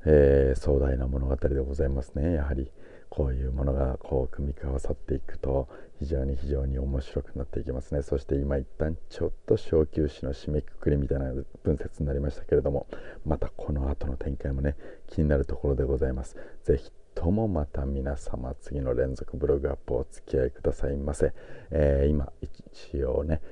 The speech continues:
朗読開始しまして、一時間が経過いたしました。一時間で今四つブログアップ、えー、成功という感じになっておりますので、これからもビシバシ、えー、あと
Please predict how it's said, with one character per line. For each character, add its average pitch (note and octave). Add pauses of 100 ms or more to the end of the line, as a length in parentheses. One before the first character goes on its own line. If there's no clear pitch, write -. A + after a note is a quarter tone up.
(120)
朗 D#2+
読 D2
開 D2
始 -
し -
ま C#2+
し -
て、 C#2
一 -
時 -
間 E2+
が C#2
経 C2+
過 C2+
い C2
た -
し -
ま C#2+
し -
た。 - (360)
一 -
時 C#2+
間 -
で C2+
今 C#2
四 D2+
つ -
ブ F2+
ロ F2
グ D#2
ア D2
ッ C#2+ (280)
プ、 - (460)
え G1+
ー、 G1+
成 -
功 B1
と - (340)
い D#2+
う D2
感 C2+
じ D2
に C#2+
な C2+
っ -
て -
お C2+
り C2+
ま C#2
す -
の C2
で、 C2+ (240)
こ -
れ -
か -
ら C#2+
も C#2
ビ C#2
シ -
バ D2
シ、 - (400)
え D2
ー、 C2
あ C2
と B1+